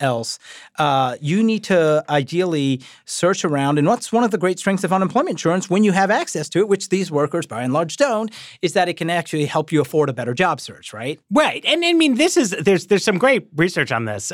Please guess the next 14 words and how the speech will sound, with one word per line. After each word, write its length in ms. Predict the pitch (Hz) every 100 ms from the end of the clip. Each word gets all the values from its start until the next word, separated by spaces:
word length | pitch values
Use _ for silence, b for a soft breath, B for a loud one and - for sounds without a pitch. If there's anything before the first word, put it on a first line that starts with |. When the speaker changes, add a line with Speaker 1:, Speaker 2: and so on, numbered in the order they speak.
| -
Speaker 2:
I, 320 | 123 127 135
I 120 | 135
saw 200 | 143 175
a 60 | 127
good, 240 | 120 135
an 380 | 143 139 113 107 -
Austrian-based 1000 | 127 156 - 123 110 107 127 131 110 -
paper. 320 | - 107 113 104
But, 220 | 139 139 B B
yeah, 180 | 294 196
it's 140 | -
like 240 | 214 -
if 200 | 214 202
you 320 | 208 208 190